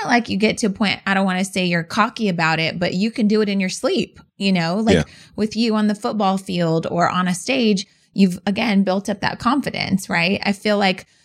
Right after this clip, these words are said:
Speaker 1: me hanging out on Clubhouse, if I'm in a small business room and I'm talking to small business owners, like, I'm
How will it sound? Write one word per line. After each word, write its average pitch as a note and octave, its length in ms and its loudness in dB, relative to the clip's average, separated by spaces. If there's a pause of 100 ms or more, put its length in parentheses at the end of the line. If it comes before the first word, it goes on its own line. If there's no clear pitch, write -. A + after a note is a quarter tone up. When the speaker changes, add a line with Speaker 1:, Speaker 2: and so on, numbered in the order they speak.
(140)
Speaker 1:
me A3+ 120 2
hanging A3+ 380 2
out G3 160 0
on F#3 140 -2
Clubhouse, F#3+ 640 0
if F3+ 140 -4
I'm F#3 240 2
in F#3+ 120 0
a F3 140 -2
small G3 340 2
business F#3 500 0
room F3 380 0
and E3+ 140 0
I'm E3+ 100 2
talking F3+ 380 0
to E3+ 80 2
small F3 300 0
business F3 440 0
owners, E3 460 -2
like, E3 220 0 (260)
I'm A#3+ 260 2